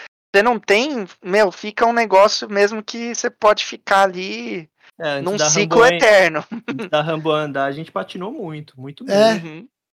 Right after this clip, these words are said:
Speaker 3: Vocês
Speaker 2: E
Speaker 3: ficaram
Speaker 2: aí,
Speaker 3: quanto tempo
Speaker 2: cara,
Speaker 3: antes deles entrarem na, na jogada, assim, patinando na
Speaker 2: ah,
Speaker 3: parada?
Speaker 2: uns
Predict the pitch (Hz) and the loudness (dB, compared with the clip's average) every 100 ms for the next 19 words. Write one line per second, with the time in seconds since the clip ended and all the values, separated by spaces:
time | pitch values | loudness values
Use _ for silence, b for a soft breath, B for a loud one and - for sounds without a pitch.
0 | - 175 240 233 262 247 208 214 180 196 | -8 0 2 4 2 2 4 4 4 2
1 | 185 185 185 175 175 170 160 165 165 151 | 2 0 2 2 0 -4 -6 -4 -2 -2
2 | 143 131 156 151 - 160 147 139 160 139 | -4 -8 -8 -10 -8 -8 -8 -10 -4 -2
3 | 127 120 123 | -2 -6 -10